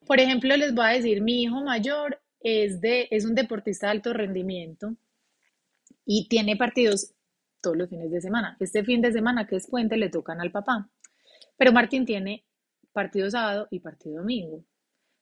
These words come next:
Entonces está, me dijo, "Yo no voy a sacrificar los otros niños por quedarme en el partido de Martín, yo me voy de puente, tú te puedes quedar con él". Sí, yo me quedo con él. Niñas, este niño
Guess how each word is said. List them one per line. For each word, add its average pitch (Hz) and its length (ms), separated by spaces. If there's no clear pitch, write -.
Entonces 165 240
está, 165 160
me 180 120
dijo, 214 180
"Yo 165 140
no 160 100
voy 175 120
a 208 80
sacrificar 214 580
los 208 160
otros 262 280
niños 208 640
por 156 120
quedarme 143 320
en 160 80
el 180 80
partido 151 360
de 170 40
Martín, 180 520
yo 170 100
me 165 140
voy 165 140
de 185 120
puente, 185 380
tú 165 120
te - 100
puedes 202 260
quedar 175 220
con 208 160
él". 175 260
Sí, 139 320
yo 151 160
me 151 80
quedo 160 200
con 165 200
él. 156 260
Niñas, 220 420
este 202 280
niño 233 580